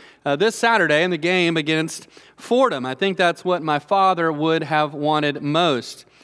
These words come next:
Uh, the coach hesitated, but, uh, then said, "Okay, I'll start you, but, uh, I'll only play you for a play or two." Uh, true to his word, uh, the coach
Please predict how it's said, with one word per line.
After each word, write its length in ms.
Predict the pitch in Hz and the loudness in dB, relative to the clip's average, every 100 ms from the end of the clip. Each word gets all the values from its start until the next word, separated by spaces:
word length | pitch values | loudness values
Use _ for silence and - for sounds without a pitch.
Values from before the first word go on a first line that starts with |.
| _ - - _ _ | _ -20 -20 _ _
Uh, 100 | 131 | -10
the 80 | 131 | -10
coach 320 | - 190 196 | -2 0 0
hesitated, 840 | - 226 202 185 196 190 190 226 185 | 0 0 0 -2 0 2 2 2 0
but, 300 | 156 147 165 | -2 -2 -2
uh, 140 | 147 | 0
then 200 | 147 175 | 0 -4
said, 220 | 165 156 | 0 2
"Okay, 320 | 156 165 180 | 2 0 2
I'll 160 | 156 165 | 4 2
start 420 | - 220 190 - | 0 0 0 0
you, 160 | 139 151 | -2 0
but, 220 | 143 131 - _ _ _ | 0 -2 -6 _ _ _
uh, 60 | 139 135 135 | -2 0 0
I'll 180 | 143 156 | 0 0
only 180 | 170 170 | 0 -2
play 240 | - 196 | 0 0
you 340 | 165 143 139 143 | 2 0 0 -2
for 160 | 151 | -2
a 60 | 135 | -2
play 260 | - 170 135 | 0 0 0
or 80 | |
two." 280 | 117 123 98 - _ _ _ _ _ _ _ _ _ - | -2 -4 -4 -12 _ _ _ _ _ _ _ _ _ -16
Uh, 100 | 127 | -8
true 240 | - 196 | 0 2
to 80 | 196 | 4
his 220 | 180 160 | 0 0
word, 480 | 165 175 180 185 180 | 2 4 4 2 2
uh, 180 | 147 135 | 0 -2
the 80 | 135 | -2
coach 580 | - 175 170 - - | 0 2 0 -4 -14